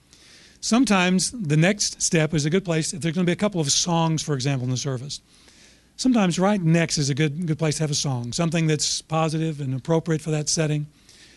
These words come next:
Following that song, I like to read scripture and then have prayer. Might read ten, fifteen verses, not time to, uh, talk a great deal about those text-, those various texts, but just to read the scripture,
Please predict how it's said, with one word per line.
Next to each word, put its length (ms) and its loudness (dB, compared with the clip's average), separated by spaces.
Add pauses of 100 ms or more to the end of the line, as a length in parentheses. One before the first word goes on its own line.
(220)
Following 420 4
that 160 2
song, 360 2
I 140 2
like 260 2
to 80 -4
read 160 0
scripture 400 -4
and 100 0
then 120 0
have 240 -2
prayer. 460 -2 (260)
Might 220 -2
read 300 0 (400)
ten, 200 0
fifteen 380 0
verses, 640 2
not 220 -2
time 320 2
to, 180 4 (420)
uh, 120 0
talk 260 2
a 60 -2
great 220 2
deal 180 4
about 300 2
those 360 0
text-, 480 -2
those 180 2
various 260 2
texts, 220 -4
but 80 -4
just 200 -4
to 80 -2
read 160 0
the 80 -2
scripture, 440 -2